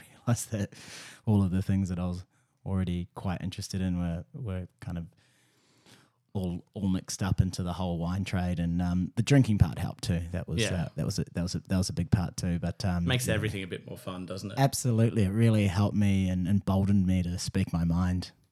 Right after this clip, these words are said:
Speaker 2: Mm.
Speaker 1: So, um, yeah, ju-, um, sparkling wine, I think, was, uh, you know, it's, it, it, it hits you, it hits you in a different way. Um, often, you know,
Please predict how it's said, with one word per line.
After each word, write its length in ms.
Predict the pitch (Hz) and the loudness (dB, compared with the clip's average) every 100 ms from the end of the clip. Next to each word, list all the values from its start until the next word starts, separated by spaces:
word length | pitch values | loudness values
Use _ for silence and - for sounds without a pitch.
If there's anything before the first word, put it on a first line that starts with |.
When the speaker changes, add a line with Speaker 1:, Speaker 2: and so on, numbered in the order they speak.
| _ _ - | _ _ -4
Speaker 2:
Mm. 240 | 135 117 - - _ _ _ - _ | 0 0 -2 -14 _ _ _ -20 _
Speaker 1:
So, 300 | - 117 110 107 | -2 2 4 6
um, 280 | 107 104 110 | 6 8 8
yeah, 220 | 123 107 | 6 4
ju-, 300 | - 110 101 - _ - _ _ - | 0 -2 -4 -8 _ -20 _ _ -4
um, 260 | 107 98 92 | 2 4 4
sparkling 460 | - 117 110 107 | 2 -2 4 4
wine, 240 | 107 107 104 | 6 6 2
I 40 | |
think, 220 | - 110 | 2 0
was, 260 | 101 95 - | 0 -2 0
uh, 580 | 104 98 98 98 95 - | 0 2 0 0 -2 -4
you 140 | 107 | -2
know, 160 | 92 107 | 2 2
it's, 400 | 117 - - - | 0 -4 -8 -8
it, 100 | 92 _ - | -10 _ -10
it, 220 | 95 - | -8 -8
it 260 | 82 101 101 | -8 -6 -4
hits 260 | 107 - | -4 -2
you, 60 | - - | -6 -4
it 80 | 87 | 2
hits 220 | 123 - | 2 6
you 80 | 117 | 6
in 60 | |
a 60 | 110 | 6
different 280 | 110 113 120 | 4 2 4
way. 560 | 123 127 127 131 123 - | 6 8 8 8 6 4
Um, 540 | 107 104 107 104 107 | 2 2 2 2 0
often, 460 | 123 113 104 104 98 | -2 0 4 4 4
you 140 | 110 101 | 2 2
know, 180 | 117 | 2